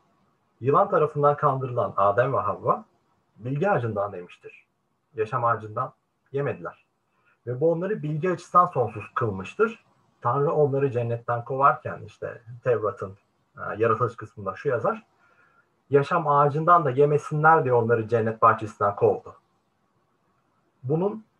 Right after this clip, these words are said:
bu mitin Hegelci yorumu basitçe şu şekildedir. İnsan yaşam olarak sınırlı ama bilgece sonsuz bir varlıktır. Bu sonsuzluğu şey olarak düşünmeyin.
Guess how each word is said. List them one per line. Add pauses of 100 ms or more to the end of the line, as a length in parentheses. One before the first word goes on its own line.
bu
mitin
Hegelci
yorumu (560)
basitçe
şu
şekildedir. (800)
İnsan (440)
yaşam
olarak
sınırlı (560)
ama
bilgece
sonsuz
bir (220)
varlıktır. (2000)
Bu
sonsuzluğu
şey
olarak
düşünmeyin.